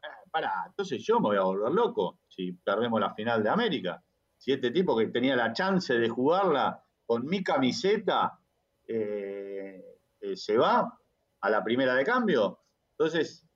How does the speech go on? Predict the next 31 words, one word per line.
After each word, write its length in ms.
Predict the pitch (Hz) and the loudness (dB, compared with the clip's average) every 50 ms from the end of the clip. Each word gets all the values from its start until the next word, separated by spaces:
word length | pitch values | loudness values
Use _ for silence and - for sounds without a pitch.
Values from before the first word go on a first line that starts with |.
| _ - | _ -2
ahí 280 | 107 120 139 156 170 | 0 2 2 2 0
es 80 | 175 175 | -2 -2
como 280 | - 160 151 143 135 | -2 -2 0 0 2
que 80 | 123 131 | 2 0
empezás 480 | 120 113 113 113 113 135 135 135 - - | 0 0 -2 -2 0 0 -2 -2 0 0
a, 420 | 127 123 120 110 110 107 101 101 | 0 2 2 4 4 2 2 0
a 480 | 101 101 - _ _ _ _ _ 113 117 | -2 -6 -10 _ _ _ _ _ 0 2
ordenar 520 | 120 120 120 120 120 123 127 139 147 147 143 | 4 4 4 4 4 2 2 2 2 2 2
un 140 | 135 127 113 | 0 0 0
poco, 960 | 135 135 127 120 123 113 107 104 98 95 95 92 92 90 87 87 87 87 95 | 0 0 2 4 4 4 6 4 4 4 4 2 2 0 -2 -2 -4 -6 -2
va, 240 | 110 127 117 104 90 | 0 0 2 2 2
por 120 | 104 104 | 2 2
lo 120 | 107 117 127 | 2 2 2
menos 380 | 151 175 175 143 117 - - - - - _ - - - | 2 2 0 0 -2 -2 -6 -12 -20 -16 _ -16 -4 0
fue 100 | 123 127 | 2 2
lo 80 | 123 | 2
que 80 | 110 107 | 2 0
me 100 | 104 95 | -2 -2
pasó 240 | 101 101 - 123 120 | -4 -2 0 0 2
a 40 | 127 | 2
mí, 180 | 139 123 101 | 2 0 -2
¿no? 280 | 98 98 113 190 - - _ _ _ _ _ _ _ _ _ | -4 -6 -8 -8 -10 -14 _ _ _ _ _ _ _ _ _
Eh, 680 | - 101 101 95 92 92 92 92 90 87 87 87 87 90 90 | -8 -6 -6 -4 -4 -4 -4 -4 -4 -6 -6 -8 -8 -8 -10
empezás 360 | 90 90 - - 95 - 127 123 | -10 -12 -12 -12 -6 -2 0 2
a 40 | 117 | 2
ordenar 320 | 107 107 110 117 117 117 | 2 2 2 2 2 2
un 120 | 113 113 | 0 0
poco 260 | 113 120 113 110 113 104 | 0 0 2 2 2 2
las 160 | 95 87 - | 0 -2 -4
prioridades 920 | - 95 101 98 95 98 104 110 113 117 120 127 131 127 123 107 - - - | -6 -4 -4 -4 -2 -2 -2 0 0 2 2 2 2 2 0 0 -2 -6 -10
y, 320 | 90 85 80 80 - | -10 -10 -10 -14 -20